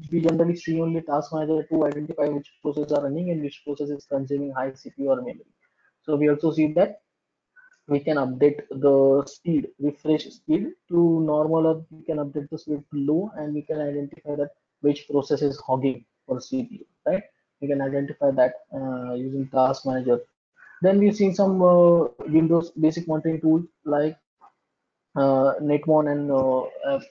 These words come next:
uh, System Monitor is also there, available in the, uh, Windows. For Unix, uh, system, we saw that, uh, Sitescope is available. Uh, we, it was a very first tool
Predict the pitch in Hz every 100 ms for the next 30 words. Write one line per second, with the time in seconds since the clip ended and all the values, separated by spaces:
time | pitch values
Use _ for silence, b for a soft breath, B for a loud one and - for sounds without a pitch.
0 | 143 135 135 131 127 123 - - - 151
1 | - 165 151 147 147 160 139 135 127 123
2 | 123 117 117 _ - 131 127 123 131 131
3 | 127 127 - - - - - 139 135 131
4 | 123 - _ _ _ _ _ _ - 180
5 | 170 180 208 - - 170 175 170 170 175
6 | 175 - 175 170 170 170 170 170 165 165
7 | 165 - 151 151 147 147 147 160 160 156
8 | 151 151 143 147 170 175 165 139 139 135
9 | - 151 156 160 160 160 156 147 151 160
10 | 160 156 - 156